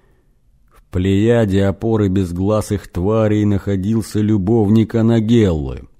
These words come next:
тот самый хозяин боевого ворона, который едва не достал копьем его прежнее тело на просеке. На полусогнутых к Ларафу подбежал заместитель Йора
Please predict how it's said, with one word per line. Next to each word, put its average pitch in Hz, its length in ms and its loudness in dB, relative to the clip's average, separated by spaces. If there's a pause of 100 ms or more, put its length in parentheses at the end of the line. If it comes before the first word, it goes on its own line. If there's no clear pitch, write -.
(280)
тот 127 220 -2
самый 143 320 4
хозяин 127 580 4
боевого 123 600 4
ворона, 101 500 2
который 95 320 -2
едва 98 400 0
не 101 80 2
достал 101 340 -2
копьем 107 520 -2
его 101 240 0
прежнее 107 720 2
тело 98 280 -4
на 101 120 -2
просеке. 95 580 -6 (500)
На 135 140 2
полусогнутых 160 840 2
к - 60 -10
Ларафу 139 380 2
подбежал 120 460 2
заместитель 107 540 0
Йора 131 540 2